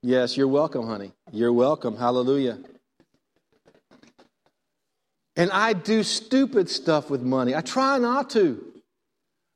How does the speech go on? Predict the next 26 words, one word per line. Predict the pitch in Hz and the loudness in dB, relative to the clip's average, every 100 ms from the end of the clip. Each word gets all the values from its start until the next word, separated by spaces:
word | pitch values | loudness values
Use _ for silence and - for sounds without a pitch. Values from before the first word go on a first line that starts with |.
| - | -6
I | 214 | -4
try | 233 - 233 233 233 | -2 0 2 2 2
not | 214 226 220 | 2 0 0
to, | 185 139 | 2 2
but | 147 | 2
it's | 165 170 | 0 2
like, | 190 170 - - - - _ - | 2 0 -6 -20 -20 -20 _ -6
I, | 180 | 0
I, | 180 185 202 | 0 0 -2
I | |
was | 185 | -2
telling | - 190 | 0 -2
Scott | 180 202 185 | 0 -2 -2
this | 190 | -2
morning, | 202 202 143 - - - | 0 0 -2 -8 -20 -8
it's | 180 202 | -2 2
like | 180 - | 0 0
I, | 170 165 160 | -2 0 0
I | |
get | 151 208 - | 2 0 0
fo-, | 196 208 | 0 0
I | 156 | 0
start | - 202 | 2 0
obsessing | 165 - 220 - 196 | 0 -2 -4 -2 0
over | 160 135 | 2 0
stuff. | 123 - 85 - | -2 -6 -10 -12